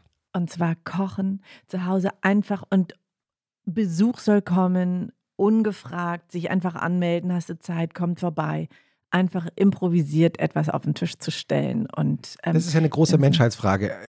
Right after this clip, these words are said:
Speaker 2: D-, dürfen sich Freundinnen und Freunde bei dir unangemeldet an der Tür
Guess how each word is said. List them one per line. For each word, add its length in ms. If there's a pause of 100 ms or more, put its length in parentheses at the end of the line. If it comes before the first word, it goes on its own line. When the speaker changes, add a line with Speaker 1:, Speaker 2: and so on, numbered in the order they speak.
(120)
Speaker 2:
D-, 120
dürfen 320
sich 140
Freundinnen 400
und 80
Freunde 300
bei 100
dir 360 (260)
unangemeldet 920 (240)
an 140
der 140 (160)
Tür 440